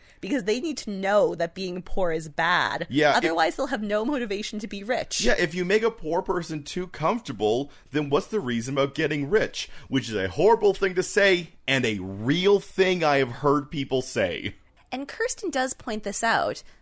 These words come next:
Speaker 1: but, like, Julie lives in a trailer park.
Speaker 2: Julie is n-, not a nice person, and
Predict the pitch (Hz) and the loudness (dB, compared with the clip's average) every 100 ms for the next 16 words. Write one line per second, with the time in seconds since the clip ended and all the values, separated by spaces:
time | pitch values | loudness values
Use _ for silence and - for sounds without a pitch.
0 | - 269 269 302 302 - - - - - | -6 -4 -2 -2 -4 -14 -20 -20 -20 -20
1 | 233 - 359 480 605 508 466 349 262 302 | -20 -6 -2 2 4 4 2 -4 -4 -2
2 | 226 - - 62 - - - - - - | -2 2 2 2 -2 2 2 2 -2 -6
3 | - - - 127 233 294 285 277 214 - | -18 -20 -20 -8 -4 -2 -2 -2 -4 -6
4 | 175 180 147 139 - - _ - - _ | -6 -4 -6 -8 -12 -20 _ -20 -20 _
5 | - 101 - _ - 156 170 202 254 - | -16 -14 -16 _ -10 -6 0 2 2 -2
6 | - - - _ _ - 175 175 170 170 | -8 -20 -20 _ _ -8 -6 -4 -2 -2
7 | 170 - - - 131 110 - 87 76 78 | -2 -6 -8 -2 -2 -2 -4 -6 -6 -12
8 | - - _ _ - - 156 156 156 | -16 -20 _ _ -20 -4 -2 0 -4